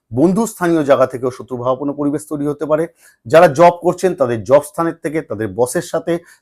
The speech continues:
তাদের কলিগসদের সাথেও কিন্তু একটা শত্রুভাবাপন্ন পরিবেশ তৈরি হতে পারে। এটা ছাড়াও যারা বিজনেস করছেন তাদের বিজনেসে ওয়ার্কারদের সাথেও কিন্তু একটা সম্পর্ক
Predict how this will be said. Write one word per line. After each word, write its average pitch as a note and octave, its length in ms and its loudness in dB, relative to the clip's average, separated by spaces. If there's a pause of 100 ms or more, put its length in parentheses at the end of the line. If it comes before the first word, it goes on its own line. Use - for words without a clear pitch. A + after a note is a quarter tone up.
তাদের A#2+ 220 -2
কলিগসদের D3 460 0
সাথেও E3+ 320 -4
কিন্তু C#3+ 280 -4
একটা B2+ 200 -6
শত্রুভাবাপন্ন C3 540 -2
পরিবেশ C3+ 400 -4
তৈরি C#3+ 180 -4
হতে D3+ 200 -6
পারে। D3+ 260 -2 (680)
এটা E3+ 200 4
ছাড়াও F#3+ 300 6
যারা D#3 180 6
বিজনেস C3 420 -4
করছেন E3+ 420 -4 (260)
তাদের E3 260 4
বিজনেসে C#3+ 400 -2
ওয়ার্কারদের B2+ 680 2
সাথেও D#3+ 300 -6
কিন্তু C3 320 -8
একটা D#3 300 -4 (220)
সম্পর্ক D3 420 -4